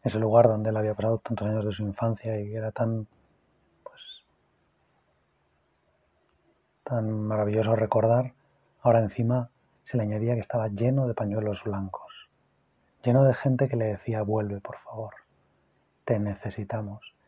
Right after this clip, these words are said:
queremos que estés, no nos importa lo que hayas hecho, vuelve a casa, por favor". En parte,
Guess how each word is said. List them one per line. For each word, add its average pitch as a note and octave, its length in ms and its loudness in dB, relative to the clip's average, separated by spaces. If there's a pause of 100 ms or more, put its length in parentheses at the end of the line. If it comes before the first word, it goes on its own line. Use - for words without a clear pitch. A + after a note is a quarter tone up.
(180)
queremos A#2+ 560 2
que A2 100 -6
estés, - 640 -10 (480)
no A#2+ 100 2
nos C3 220 4
importa C3+ 520 0
lo B2+ 120 0
que - 100 -6
hayas G#2+ 300 -4
hecho, G#2+ 220 -10 (920)
vuelve A2+ 320 0
a A#2 80 -2
casa, G2+ 340 -8
por - 140 -12
favor". A2 360 -8 (3500)
En A2 140 -6
parte, C#3 520 2